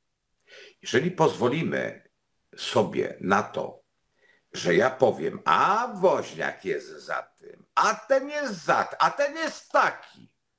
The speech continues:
to my sami sobie zamykamy buzię nawzajem. Polityk nie jest w stanie wmówić wszystkim, e, ludziom, e, których jest przedstawicielem,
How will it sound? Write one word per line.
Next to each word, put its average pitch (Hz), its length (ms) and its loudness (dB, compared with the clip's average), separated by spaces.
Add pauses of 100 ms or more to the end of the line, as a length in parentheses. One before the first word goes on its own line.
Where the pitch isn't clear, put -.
(600)
to 92 120 -8
my 90 120 -6
sami 139 760 -6 (680)
sobie - 720 -10 (640)
zamykamy 95 600 -10
buzię 87 520 -16
nawzajem. 101 540 -8 (1000)
Polityk 202 440 -2
nie 175 260 2
jest 269 240 0
w - 160 -16
stanie 90 480 0
wmówić 131 640 -6 (120)
wszystkim, - 840 -10 (1160)
e, 82 160 0
ludziom, 98 640 0 (440)
e, 87 40 -4 (1160)
których 151 560 -2
jest 139 220 -2
przedstawicielem, - 1040 -4